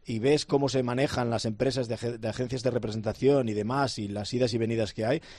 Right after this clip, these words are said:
y todos los jugadores, prácticamente el noventa y nueve por ciento, están por objetivos de ambición deportiva y talegada. Entonces, eh, en el momento en el que la Real baje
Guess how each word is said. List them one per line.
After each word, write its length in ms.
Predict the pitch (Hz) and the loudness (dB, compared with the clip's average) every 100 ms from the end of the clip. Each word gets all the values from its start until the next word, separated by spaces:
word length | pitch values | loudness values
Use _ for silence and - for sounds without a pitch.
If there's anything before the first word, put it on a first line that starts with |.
| - - | -20 -8
y 120 | 117 | -4
todos 300 | - 151 190 | 6 8 8
los 120 | 180 143 | 6 4
jugadores, 420 | 139 151 180 156 | 6 6 4 2
prácticamente 560 | 147 147 151 151 139 | -2 0 0 0 0
el 60 | 120 | 2
noventa 320 | 110 110 107 | 2 2 2
y 20 | |
nueve 200 | 110 143 | 2 2
por 180 | 156 131 | 2 0
ciento, 360 | - 151 156 196 - - | 0 -2 0 -2 -4 -10
están 340 | 110 104 127 151 | -6 -2 -2 2
por 140 | 147 | 0
objetivos 480 | 110 107 120 139 151 | 0 -2 0 2 2
de 280 | 117 104 101 | 0 0 0
ambición 320 | 107 98 151 | -2 2 4
deportiva 500 | 156 131 120 131 156 | 4 2 0 0 0
y 60 | |
talegada. 560 | - 190 90 - 82 - - - | 2 0 0 -2 -4 -8 -14 -12
Entonces, 800 | 113 104 120 98 107 104 98 - - | -8 -4 -4 -2 0 0 -2 -4 -10
eh, 380 | 127 104 104 107 | -8 -8 -8 -6
en 100 | 110 | -4
el 100 | 110 | 0
momento 320 | 110 135 160 | 2 4 6
en 60 | 160 | 4
el 140 | 151 | 2
que 100 | 143 | 2
la 120 | 127 117 | 2 4
Real 320 | 117 123 104 | 4 2 2
baje 440 | 120 135 120 104 | -2 -2 -2 -4